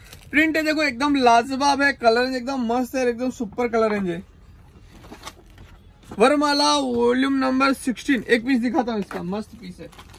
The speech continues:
क्योंकि ये बिना piece देखे आपको समझ में ही नहीं आएगा। ये देखो Guarantee वाला piece है। और ये देखो कपड़ा की feeling देखो आप, अगर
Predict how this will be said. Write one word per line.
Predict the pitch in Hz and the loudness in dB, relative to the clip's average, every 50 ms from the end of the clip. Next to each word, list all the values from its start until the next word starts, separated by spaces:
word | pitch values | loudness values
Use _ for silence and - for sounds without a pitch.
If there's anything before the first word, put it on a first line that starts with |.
| - - - - - | -20 -20 -20 -20 -18
क्योंकि | 247 226 254 277 277 - - 262 | -14 -12 -12 -12 -12 -12 -12 -8
ये | 277 285 277 - - 220 | -8 -8 -8 -10 -16 -12
बिना | 233 226 247 262 277 262 | -10 -8 -6 -6 -6 -6
piece | 269 277 285 269 | -6 -8 -8 -8
देखे | 240 262 262 233 277 | -4 -6 -4 -2 -2
आपको | 269 269 - - 269 | -4 -4 -4 -8 -10
समझ | - - 233 226 240 240 | -6 -6 -6 -6 -4 -6
में | 247 254 254 | -6 -4 -6
ही | 247 | -4
नहीं | 233 226 | -4 -4
आएगा। | 220 202 175 175 - - 202 | -4 -4 -4 -6 -6 -2 -2
ये | 208 | -2
देखो | 190 185 175 - - - - - - - - - - - - - - - - - - - - - - - - | -2 0 -2 -2 -2 -4 -6 -12 -20 -20 -18 -12 -6 -6 -6 -6 -8 -16 -20 -20 -20 -20 -20 -20 -20 -14 -4
Guarantee | 175 202 226 247 269 285 285 262 285 294 | 0 2 2 4 2 2 0 0 0 0
वाला | 277 277 269 269 262 | 0 2 2 2 2
piece | 254 - - - - - 240 247 208 - 233 | 0 -2 -12 -18 -14 -6 -6 -4 -4 -2 -4
है। | 190 - - - | -6 -6 -6 -6
और | - 254 269 285 277 - - - 220 | 0 2 2 2 2 -2 -6 -4 0
ये | 226 240 | 0 2
देखो | 226 226 196 185 165 175 - - - - - - - - - - - - - - - - - - - - - - - - - - - - - - - - - - - - | 2 0 -2 -2 -8 -10 -12 -20 -20 -20 -20 -20 -20 -20 -20 -20 -20 -20 -20 -20 -20 -20 -20 -20 -20 -20 -20 -20 -20 -20 -20 -20 -20 -20 -20 -20 -20 -20 -20 -20 -10 0
कपड़ा | - 240 214 233 277 285 | 0 0 2 2 0 0
की | 277 294 | 0 -2
feeling | 247 - - 269 285 285 285 269 | -8 -4 2 4 4 4 6 4
देखो | 247 220 208 | 4 2 2
आप, | 196 180 156 - - | 0 -2 -2 -4 -6
अगर | - 196 214 233 214 | -2 0 0 0 0